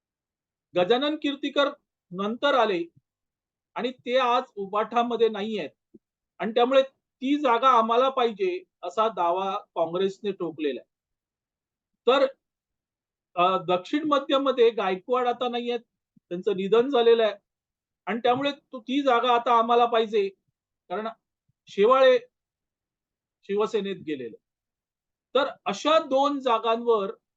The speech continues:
काँग्रेसने हा दावा ठोकलेला आहे. आता हा दावा मान्य करायचा म्हणजे तो उबाटा सेनेला एक मोठा सेटबॅक असणार आहे.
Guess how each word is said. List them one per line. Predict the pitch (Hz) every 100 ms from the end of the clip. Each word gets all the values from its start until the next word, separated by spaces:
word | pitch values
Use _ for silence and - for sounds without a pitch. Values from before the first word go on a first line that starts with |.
| _ _
काँग्रेसने | 165 170 208 233 226 247 220 226 _
हा | - 180 185
दावा | 165 156 175
ठोकलेला | 190 165 139 143 156 165
आहे. | 147 135 135 143 - _ _ _ _ _ _ _ - -
आता | 220 - 254 233
हा | - 202 277
दावा | 269 220 220 226
मान्य | 226 208 208 220 226
करायचा | 196 185 185 170 123 - _ _ _ _ _ _ 147
म्हणजे | 175 226 208 214 -
तो | - _ - 208 226 175
उबाटा | 165 190 202 220 214
सेनेला | 214 196 202 185 185 208
एक | 185 180
मोठा | 170 170 165 202 208
सेटबॅक | - 196 185 170 196 180
असणार | 160 -
आहे. | 254